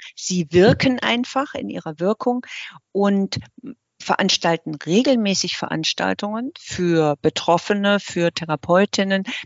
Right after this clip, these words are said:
Da sind wir regelmäßig dabei. Und da geht es ja im, im Großen und Ganzen darum, schnell und gut zu versorgen. Und wenn ich den auch nochmal zeitgemäß,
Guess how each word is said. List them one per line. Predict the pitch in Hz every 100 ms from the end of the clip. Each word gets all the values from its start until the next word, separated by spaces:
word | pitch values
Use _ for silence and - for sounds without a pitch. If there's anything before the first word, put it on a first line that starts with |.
| -
Da | 160
sind | 165 160
wir | 156
regelmäßig | 147 143 139 135 - 139
dabei. | 135 127 127 139 - - - - -
Und | 165 156 147 - _ _ _ _ -
da | 160 160
geht | 156 160 180 -
es | 165 -
ja | 147
im, | - 156 151 - _
im | - - -
Großen | - - 202 262 - -
und | 170
Ganzen | 160 175 180 175
darum, | 160 156 160 160 151 - - -
schnell | - - 170 170 185 233 233
und | 180 156
gut | - 190 -
zu | - -
versorgen. | 156 151 139 127 131 - 135 _ _ -
Und | 165 156
wenn | 180 190
ich | - 165
den | - 160 151 - - -
auch | - 165
nochmal | 170 151 147
zeitgemäß, | - - 185 277 - 196 165 160 196 233 - -